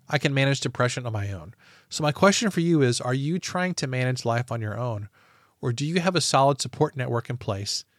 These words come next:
to help you through depression and some other struggles of life? And I really hope that you do. Here's the second lie that I believed about depression, which is, "Self-medicating my pain is an effective coping strategy."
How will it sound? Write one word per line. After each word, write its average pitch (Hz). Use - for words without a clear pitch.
to 147
help 165
you 156
through 143
depression 110
and 123
some 127
other 120
struggles 110
of 98
life? -
And 131
I 127
really 127
hope 120
that 107
you 101
do. 95
Here's 233
the -
second 156
lie 120
that 117
I 113
believed 113
about 113
depression, 110
which 131
is, 120
"Self-medicating 165
my 131
pain 101
is 135
an 127
effective 135
coping 123
strategy." -